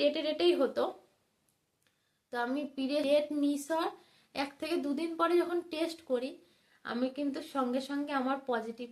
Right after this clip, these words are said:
রেজাল্ট পেয়ে গেছিলাম। একদম এরকম দুটো ডার্ক লাইন আমার কিন্তু সঙ্গে সঙ্গে চলে এসেছিল। আর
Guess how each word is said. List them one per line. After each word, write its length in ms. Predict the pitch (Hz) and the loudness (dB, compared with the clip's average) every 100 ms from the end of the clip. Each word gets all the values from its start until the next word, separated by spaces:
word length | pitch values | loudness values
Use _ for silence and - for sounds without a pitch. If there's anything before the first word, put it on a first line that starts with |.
| 240 | -6
রেজাল্ট 300 | 233 269 277 - | -2 -2 -2 -2
পেয়ে 180 | 220 202 | -2 -2
গেছিলাম। 440 | 202 202 - 202 202 - 240 | -4 -8 -6 -6 -6 -8 -10
একদম 320 | 226 226 339 330 | -6 0 2 6
এরকম 280 | 294 294 339 285 | 6 6 4 4
দুটো 240 | 269 262 311 262 226 | 2 2 2 2 4
ডার্ক 300 | 226 226 254 247 220 | 6 6 4 2 4
লাইন 280 | 202 240 254 233 | 4 6 6 4
আমার 160 | 233 240 | 2 2
কিন্তু 220 | 247 240 269 | 0 0 -4
সঙ্গে 240 | 233 202 208 | -6 -8 -8
সঙ্গে 220 | 233 226 254 254 | -6 -4 -4 -4
চলে 180 | 208 196 | -4 -4
এসেছিল। 340 | 196 - - 190 - _ _ _ _ _ _ - 214 220 | -6 -10 -12 -12 -14 _ _ _ _ _ _ -8 0 2
আর 180 | 220 | 2